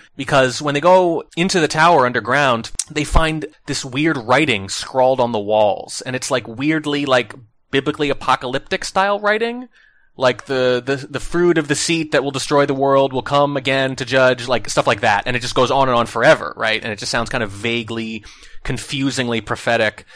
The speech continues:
And then they look closer and they realize that the writing is actually a living organism, that some creature is writing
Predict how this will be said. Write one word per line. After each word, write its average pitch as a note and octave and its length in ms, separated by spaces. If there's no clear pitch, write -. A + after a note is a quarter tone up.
And B2+ 100
then C#3 80
they C#3 60
look C#3+ 160
closer D3+ 400
and B2+ 80
they B2 80
realize B2+ 240
that B2 80
the B2 80
writing B2 340
is A#2 140
actually A2+ 480
a - 80
living A2+ 260
organism, A2 640
that - 100
some A#2+ 420
creature D3 400
is A2 200
writing A2+ 540